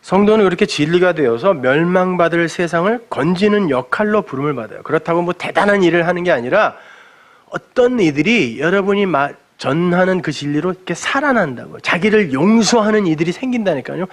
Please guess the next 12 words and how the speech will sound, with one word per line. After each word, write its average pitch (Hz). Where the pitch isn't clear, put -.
"그래요? 226
그러면 277
나는 240
자유네요. 233
하나님이 254
다 240
해결하셨어요. 254
감사합니다." 240
이렇게 185
자기를 214
용서하는 170
자들이 131